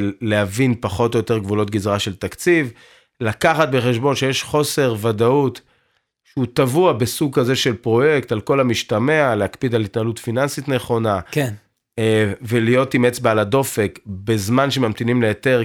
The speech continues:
Speaker 1: כדי להיות ער לשינויים שקורים בשוק, בדיוק כמו שה-, כמו שהיה בשנים האחרונות. נושא השמאות, להבין את המשמעויות שלו, להבין שבסוף אפשר לתכנן תוכניות מפה עד מחר, אבל חלק גדול מהסכום משכנתה יוכתב על ידי השמאות שנקבל.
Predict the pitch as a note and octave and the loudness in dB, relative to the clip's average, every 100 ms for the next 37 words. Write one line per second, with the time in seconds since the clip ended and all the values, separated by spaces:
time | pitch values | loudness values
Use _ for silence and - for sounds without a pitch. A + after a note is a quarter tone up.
0 | A2 A#2 G#2 A2 A2 B2 B2+ - C3 B2+ | -2 -2 0 2 4 2 0 -2 0 2
1 | A2+ A#2 A2+ A#2 A2+ A2 A2+ G#2+ G2 - | 0 0 0 0 -2 0 0 0 -4 -2
2 | C#3+ G#2+ G#2+ F#2+ A#2 A2+ G#2 G2 F#2+ - | -4 -4 -8 -6 -6 -6 -6 -4 -6 -10
3 | - - _ - A2 A2+ A2 G#2+ A2 G2+ | -20 -20 _ -4 0 0 0 0 0 -2
4 | - A#2 E3 E3+ - - _ _ _ _ | 0 0 2 2 -2 -10 _ _ _ _
5 | _ _ _ - B2+ A#2+ E3 D3 - C3+ | _ _ _ -2 -2 2 2 2 2 4
6 | B2+ C#3 F3+ D#3+ B2+ A2+ C3+ D3 C#3+ C3+ | 4 4 4 4 2 2 0 2 2 0
7 | C3+ B2 A#2 A#2 A2+ G#2 G#2 G2+ C3+ C#3 | 2 2 2 2 0 2 2 2 0 2
8 | C#3 A2+ G#2 G#2+ D#3+ C#3 A2+ - B2 A#2+ | 2 2 0 0 2 0 0 0 0 0
9 | A#2 B2+ B2 A#2 A#2 A#2+ A#2+ G#2+ A#2+ A2+ | -2 0 0 0 2 2 0 0 0 2
10 | A#2 - F3 D3+ A2+ G#2 G2 B2 A#2 A2+ | -2 0 0 2 0 -2 -2 -2 0 2
11 | A#2 A#2 G#2+ G#2 G2+ G2+ G2 - - C#3 | 2 2 2 2 0 0 -2 -6 -4 0
12 | A#2+ - - B2+ B2 A2+ G#2+ - - C3+ | 0 0 0 -2 0 -2 -2 -4 0 0
13 | A2+ G#2+ G2+ G#2+ - G#2 B2+ E3+ E3 D#3 | 2 0 0 0 0 0 0 0 0 0
14 | - C3 C3 A#2+ | 0 0 2 2